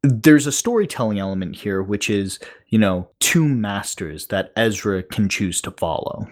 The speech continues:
If Maul isn't there, then who's the other master? Like, who, 'cause you've got Kanan, and Kanan is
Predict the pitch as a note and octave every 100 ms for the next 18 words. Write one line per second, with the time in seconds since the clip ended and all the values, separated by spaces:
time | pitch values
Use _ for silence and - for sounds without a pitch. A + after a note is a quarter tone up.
0 | _ B2+ B2+ A#2+ - - - C3 C3+ F#3
1 | F3+ D3 - C#3 B2+ A2 D#2+ F#2+ A2 F#2
2 | E2 - _ _ - B2+ A2+ C3+ A#2+ A2
3 | G2+ F#2 E2+ E2+ - - - - - _
4 | _ _ _ _ _ _ _ - G#2 G2
5 | - B2 - A#2 A#2 A2 C3 G#2+ A#2+ A2
6 | G#3+ - D#3 C3+ G#2 F#2+ G#2 A2 D#3+ D#3
7 | C#3 A2+